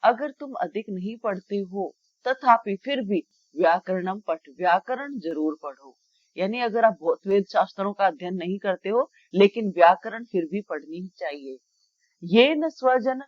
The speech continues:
श्वजन इति, ये न, जिससे, स्वजन, अपने बंधु बांधव, अपने परिवार के लोग, श्वजन,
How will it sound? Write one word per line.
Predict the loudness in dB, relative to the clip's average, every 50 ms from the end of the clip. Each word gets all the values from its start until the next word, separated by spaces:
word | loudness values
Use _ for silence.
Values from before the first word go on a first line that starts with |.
| _
श्वजन | -12 -4 0 0 0 2 2 0 0 0 -2 -12 _ -12
इति, | -12 -10 -6 -6 -8 -8 -8 _ _ _ _ _ -2
ये | 2 4 4 4
न, | 4 2 -2
जिससे, | -4 -4 -8 -8 _ -2 -2 -2 -2 _ _ _
स्वजन, | -14 -6 0 0 2 2 2 0 -2 -2 -2 -6 _ _ _ _ _ _ -2
अपने | -2 -2 -2 -4 -6 -4 -4 -4
बंधु | -4 -2 -2 -2 0 -2 -2
बांधव, | -2 -2 -4 -2 -2 -4 -2
अपने | -2 -2 -4 -4 -6 -4
परिवार | -4 -2 -2 0 2 2 2 0 -2
के | -4 -4
लोग, | -2 -2 -4 -4 _ _ _ _
श्वजन, | -16 -6 2 4 4 4 4 2 2 2 2 0 0 -2 -4